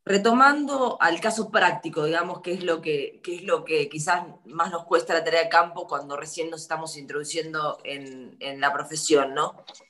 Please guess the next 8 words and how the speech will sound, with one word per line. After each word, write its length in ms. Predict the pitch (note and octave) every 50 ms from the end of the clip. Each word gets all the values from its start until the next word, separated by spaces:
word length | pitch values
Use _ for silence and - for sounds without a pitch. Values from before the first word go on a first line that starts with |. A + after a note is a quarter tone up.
| _ _ _ - -
Em, 1000 | - E3+ E3+ E3 E3 D#3+ D#3+ D#3+ D#3 D#3 D#3 D#3 D3+ D3+ D3 C#3+ C#3+ C#3 C#3 C3 - - _ _ _ _ _ -
en 200 | - G3 G3+ G3
caso 420 | G#3 B3+ C#4+ - - D4 C#4 B3
de 420 | G3+ F3+ F#3 F3+ E3+ E3+ D#3+ D3+ -
omisión 720 | - E3+ E3+ F3 F3 D#3+ E3 - - A3+ A#3 F#3+ F3 D3+ D3+ C#3 C3+ - - _ _ _ _ - - - - - - -
de 260 | - E3+ E3+ D#3+ D3+ - _ _ _ _ _ _ _ -
funcionarios 380 | D#3 E3+ E3+ E3+ F#3+ G3+ G3+ G#3 - -
públicos, 840 | - A3 G#3+ G3+ G#3 G#3 A3 - - G#3 G#3 G#3+ G#3+ G#3+ - - -